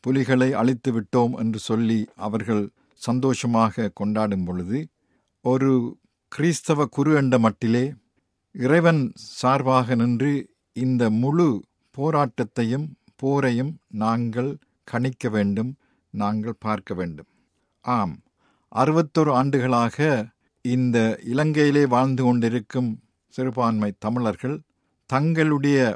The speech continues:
மனித உரிமைகளுக்காக, அடிப்படை உரிமைகளுக்காக போராட்டம்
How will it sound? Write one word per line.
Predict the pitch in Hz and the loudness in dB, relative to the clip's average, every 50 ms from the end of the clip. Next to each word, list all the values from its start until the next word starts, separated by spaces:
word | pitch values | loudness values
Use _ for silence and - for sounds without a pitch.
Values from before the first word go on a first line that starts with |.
| - _ - 90 | -4 _ -10 -4
மனித | 92 113 127 151 170 160 156 143 | -2 0 2 2 2 2 2 2
உரிமைகளுக்காக, | 127 120 123 131 127 123 117 110 110 107 101 87 - - 92 92 92 - - 135 147 165 - _ _ _ _ _ _ _ | 2 2 0 0 0 0 0 0 -2 -4 -4 -6 -6 -4 -4 -4 -4 -6 -8 -10 -10 -10 -14 _ _ _ _ _ _ _
அடிப்படை | - - 127 139 160 160 143 _ - 147 139 139 127 | -4 -2 0 0 0 -2 -2 _ -2 -2 0 0 0
உரிமைகளுக்காக | 117 117 110 127 123 120 120 113 110 101 - - 104 98 95 - - 135 139 135 127 - _ _ _ _ _ _ _ _ - | -2 -2 -2 -2 0 0 0 0 -2 -4 -4 -4 -2 -2 -2 -4 -6 -6 -6 -8 -10 -14 _ _ _ _ _ _ _ _ -4
போராட்டம் | - 135 147 139 135 123 117 101 - 127 131 135 | -2 0 2 2 4 2 2 0 -2 -4 -4 -4